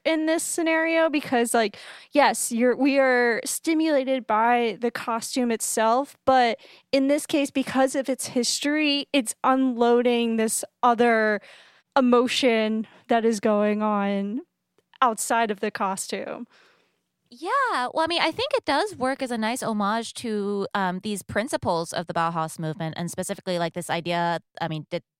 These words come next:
Speaker 2: it didn't originate with the Bauhaus movement of Gesamtkunstwerk, which is, like, the total work of art and that everything in the story really contributes to the work as a whole. But yeah, as you mentioned, Hannah, it's done in a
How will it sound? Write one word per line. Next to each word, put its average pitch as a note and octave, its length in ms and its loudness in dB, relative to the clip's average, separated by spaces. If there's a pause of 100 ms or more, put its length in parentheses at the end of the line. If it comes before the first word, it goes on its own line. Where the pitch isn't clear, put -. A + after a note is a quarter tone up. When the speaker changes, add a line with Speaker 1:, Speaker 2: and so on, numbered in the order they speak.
(140)
Speaker 2:
it C3+ 80 -20
didn't E3+ 240 -12
originate E3 380 -4
with D#3+ 80 -8
the D#3+ 80 -16
Bauhaus D3+ 340 -4
movement D#3 300 -10
of D3+ 100 -10
Gesamtkunstwerk, D#3+ 800 -8
which D#3 220 -10
is, C3+ 120 -14
like, D3 220 -10
the D3+ 300 -8 (520)
total G3 400 0
work D#3 200 -4
of D#3 180 -10
art D3+ 280 -4
and D3+ 120 -12
that D3 240 -4
everything D3+ 760 -8
in D#3 100 -10
the C#3+ 80 -12
story D3 600 -8 (480)
really E3+ 380 -4
contributes F3 720 -8
to D#3 480 -8 (300)
the E3 80 -8
work D3+ 300 -8 (120)
as D#3 140 -12
a C#3+ 80 -12
whole. D3 520 -8 (460)
But C#4 180 -4
yeah, F#4 220 -2
as A#3+ 100 -4
you E4 120 -6
mentioned, F#4+ 300 -6
Hannah, C4 260 -6
it's B3+ 160 -8
done C4+ 180 -2
in D4+ 100 -6
a A#3+ 140 -6